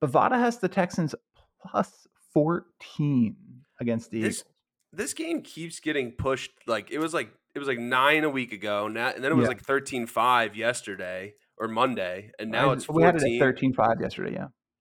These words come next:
Speaker 2: Yes, I'm, I mean, I'm gonna take the Birds minus fourteen. I, I just think we keep this rolling. The Phillies' magic is up in the air. There's gonna be a lot of excited Philadelphia fans at that game on Thursday.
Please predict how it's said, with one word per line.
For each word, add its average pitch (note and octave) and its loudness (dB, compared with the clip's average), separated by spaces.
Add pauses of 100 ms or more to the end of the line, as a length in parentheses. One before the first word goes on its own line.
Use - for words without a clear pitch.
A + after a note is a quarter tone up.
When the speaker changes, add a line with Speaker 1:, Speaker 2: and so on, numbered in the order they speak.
Speaker 2:
Yes, G#2+ -6
I'm, D#3+ -6 (140)
I E3 0
mean, F3 4
I'm F#3+ 6
gonna B3+ -4
take C3 -4
the A2+ -8
Birds G#2+ -4
minus G2+ -6
fourteen. F#2+ -12
I, B2+ 2
I A2+ 2
just - -8
think A#2+ -4
we A#2+ -6
keep A#2 -10
this A#2 -4
rolling. G#2 -2
The G#2 -10
Phillies' A#2+ 0
magic A2+ 0
is A2 -10
up A2 -2
in A2 -8
the G#2+ -6
air. G#2+ -2
There's A2 -8
gonna C3 0
be B2+ -2
a B2 2
lot G#2+ 4
of A2 -4
excited G#2+ -2 (240)
Philadelphia G#2+ -4
fans A#2 -2
at G#2 -4
that A2 -2
game G2+ -6
on A2+ -2
Thursday. B2 0